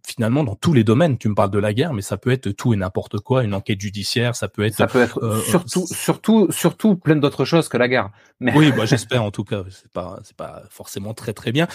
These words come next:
Speaker 1: Justement, euh, comment ça, comment on différencie de, de l'osint, euh, de tous les autres formes de renseignement ? Parce que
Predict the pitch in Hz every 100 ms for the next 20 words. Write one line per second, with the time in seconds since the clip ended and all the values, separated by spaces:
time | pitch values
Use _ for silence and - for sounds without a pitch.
0 | - - 131 120 156 196 240 - - 113
1 | 127 123 180 220 175 135 160 208 175 135
2 | - 127 131 - 185 123 117 117 113 123
3 | 120 202 208 120 - - 113 113 110 113
4 | 123 - 180 139 117 170 - 131 - 175
5 | 160 131 120 110 135 139 147 143 147 160
6 | - -